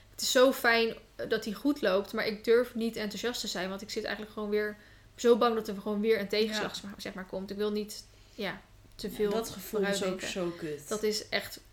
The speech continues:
Speaker 1: echt verschrikkelijk.
Speaker 2: Dat is echt een mindfuck gewoon.
Speaker 1: Daarom, dus beslissing gemaakt om dus eventueel, oh ja, daar, daar ging het over, hè, wanneer zou je dan weer een nieuw paard of zo kopen?
Speaker 2: Oh ja.
Speaker 1: Ehm, nou, wat ik dus zeg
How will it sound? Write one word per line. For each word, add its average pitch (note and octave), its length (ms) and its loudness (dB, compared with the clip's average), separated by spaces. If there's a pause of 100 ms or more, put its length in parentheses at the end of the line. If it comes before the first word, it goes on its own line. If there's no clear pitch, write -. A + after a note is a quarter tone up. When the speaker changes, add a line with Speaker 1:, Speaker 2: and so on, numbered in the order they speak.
Speaker 1:
echt - 260 -4
verschrikkelijk. F#3+ 440 -4
Speaker 2:
Dat - 80 -2
is - 120 -6
echt - 360 -4
een G3+ 440 -2
mindfuck F#3+ 580 -2
gewoon. B3 180 4
Speaker 1:
Daarom, A3+ 300 6
dus B3+ 360 0 (260)
beslissing C4 720 4
gemaakt A#3+ 340 4
om A#3+ 120 0
dus A3+ 180 4
eventueel, A3 500 4
oh A#3+ 120 4
ja, A3 60 6
daar, G#3+ 260 2
daar A3+ 120 2
ging A#3+ 140 -2
het A#3+ 120 -2
over, A3+ 260 0
hè, A3+ 120 0
wanneer G#3 240 -2
zou G3+ 140 -4
je G3+ 60 -4
dan G3+ 140 -8 (340)
weer G3+ 140 -8
een F#3 60 -4
nieuw G#3 160 -2
paard G#3+ 200 -8
of A3 60 -12
zo A3 140 -8
kopen? A3 400 -6
Speaker 2:
Oh A#3 120 4
ja. E3+ 140 2 (220)
Speaker 1:
Ehm, G#3+ 500 -2 (440)
nou, A3 260 0 (100)
wat A3 240 -2
ik A3+ 80 0
dus G#3+ 160 0
zeg A3 300 -2